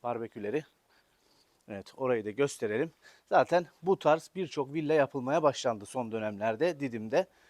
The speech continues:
Özellikle de bu beş yüz metrekarelik arsalar çok rağbet görüyor. Evet, burayı görüyorsunuz. Burası araç otoparkımızın olduğu yer.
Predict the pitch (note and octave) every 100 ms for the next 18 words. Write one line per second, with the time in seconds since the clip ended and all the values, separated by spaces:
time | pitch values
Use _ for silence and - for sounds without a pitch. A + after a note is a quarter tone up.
0 | _ _ - C#3 D3 C3+ A2+ G#2 C3 F3+
1 | - - - D3 D3 B2+ C#3+ - A#2+ A#2+
2 | B2 A#2+ A2+ G#2+ A#2+ D3 - B2 E3 -
3 | D3+ B2 A#2 E3+ - A#2+ G#2 - _ _
4 | D3+ B2 - _ _ _ E3+ F3+ E3+ F3
5 | D#3+ C#3 F#3 E3 D#3 D3 D3+ D3 D3 D3+
6 | C#3 C3+ C#3+ C3+ A#2+ B2+ A2+ A2 B2+ F#3+
7 | -